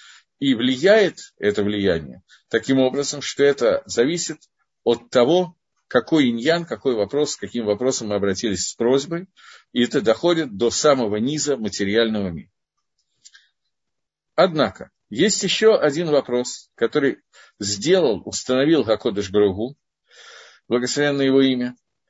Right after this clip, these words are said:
посредством вот этого пути, о котором мы сейчас говорим. И этот путь заключается в том, что ангелы все целиком – на всех уровнях ступеней нахождения Малахим, я говорю слово ангелы, потому что я не знаю, как лучше перевести это слово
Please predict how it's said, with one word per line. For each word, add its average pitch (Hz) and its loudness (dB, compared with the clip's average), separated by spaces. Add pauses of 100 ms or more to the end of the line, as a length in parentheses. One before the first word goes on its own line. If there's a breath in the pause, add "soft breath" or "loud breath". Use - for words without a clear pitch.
(160)
посредством 165 0
вот 117 -4
этого 135 0
пути, 170 -4
о - -6
котором 120 0
мы 113 -4
сейчас 101 -6
говорим. 69 -6 (220)
И 135 0
этот 196 2
путь 160 -4
заключается 131 -4
в - -20
том, 95 -4 (440)
что - 0
ангелы 151 2
все - -2
целиком – 117 -2 (400 soft breath)
на 131 2
всех - 0
уровнях 139 -2
ступеней 127 -2
нахождения 110 -2
Малахим, 98 -4 (360 loud breath)
я 143 2
говорю 156 0
слово 147 4
ангелы, 123 0
потому 110 -6
что 120 -4
я 117 0
не 117 -2
знаю, 117 -2
как - -2
лучше 117 -4
перевести 101 -6
это 90 -4
слово 160 0